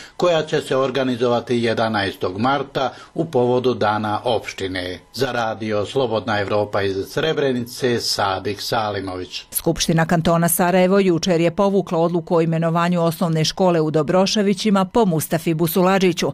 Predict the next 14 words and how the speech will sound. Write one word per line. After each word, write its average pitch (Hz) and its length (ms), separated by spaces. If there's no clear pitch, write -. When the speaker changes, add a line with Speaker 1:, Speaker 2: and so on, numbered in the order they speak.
Speaker 2:
Danas - 320
brojne 170 340
pozitivne 185 600
reakcije 185 400
tim 160 240
povodom, 196 420
posebno 208 440
predstavnika 180 640
jevrejske 165 540
zajednice 151 500
u 170 60
B 147 180
I 135 100
H. - 160